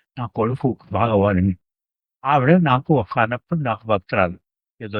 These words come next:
జన్మలో, ఆ ప్రేయర్ నా అంతఃకరణకు అద్దిద్ది, సబ్‌కాన్షియస్ అంటారు, సబ్‌కాన్షియస్ లెవెల్కి అందిద్ది. ఆన్సర్ అయిపోయింది. వాడు లేచేశాడు, స-, చచ్చిపోయిన వాడు లేచాడు. అక్కడ విలేజ్ వాళ్ళందరూ అక్కడ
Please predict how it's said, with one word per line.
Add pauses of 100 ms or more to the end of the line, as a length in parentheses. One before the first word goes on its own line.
జన్మలో, (800)
ఆ (120)
ప్రేయర్
నా
అంతఃకరణకు
అద్దిద్ది, (1160)
సబ్‌కాన్షియస్
అంటారు, (400)
సబ్‌కాన్షియస్ (240)
లెవెల్కి
అందిద్ది. (380)
ఆన్సర్
అయిపోయింది. (640)
వాడు
లేచేశాడు, (680)
స-,
చచ్చిపోయిన
వాడు
లేచాడు. (640)
అక్కడ (100)
విలేజ్
వాళ్ళందరూ (100)
అక్కడ